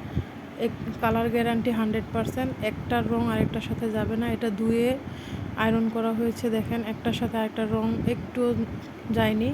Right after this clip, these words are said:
এবং সুতার রং পাকা, সেলাইগুলো পাকা। এটা ব্যাক পার্টে দিয়েছি। এভাবে আমার কাজগুলো কমপ্লিট করি। এই যে ট্রেসিং পেপারে সুচ, সাইন পেন দিয়ে এঁকে, সুচ দিয়ে ফুটো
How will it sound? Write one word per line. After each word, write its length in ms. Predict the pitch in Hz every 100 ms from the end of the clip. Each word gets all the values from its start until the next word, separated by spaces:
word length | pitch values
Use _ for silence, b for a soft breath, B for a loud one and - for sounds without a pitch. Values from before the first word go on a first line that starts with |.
| 285
এবং 220 | 214 220 -
সুতার 340 | 247 - 233 226
রং 180 | 226 220
পাকা, 400 | 220 214 226 262 - - - - -
সেলাইগুলো 600 | - 240 226 220 220 233
পাকা। 320 | 220 214 226 240 - - - - -
এটা 160 | 220 233
ব্যাক 180 | 214 208 -
পার্টে 320 | 220 214 240 302 - - - - - - - - - - - 208
দিয়েছি। 400 | 220 220 - 254 285 - - - - - - - - -
এভাবে 360 | 226 240 233 254
আমার 280 | 240 240 247 233 -
কাজগুলো 380 | 233 220 226 233
কমপ্লিট 360 | 226 214 220 214
করি। 160 | 226 220
এই 140 | 226
যে 340 | 220 220 214 - - 196 202
ট্রেসিং 340 | - 233 233 226
পেপারে 580 | 226 214 226 214 220 226 226 -
সুচ, 500 | - - 226 196 - 226 214 - - -
সাইন 200 | 226 220
পেন 180 | 233 226
দিয়ে 140 | 233 226
এঁকে, 380 | 247 240 226 220
সুচ 260 | - 240 220
দিয়ে 180 | 220 233 226
ফুটো 200 | - -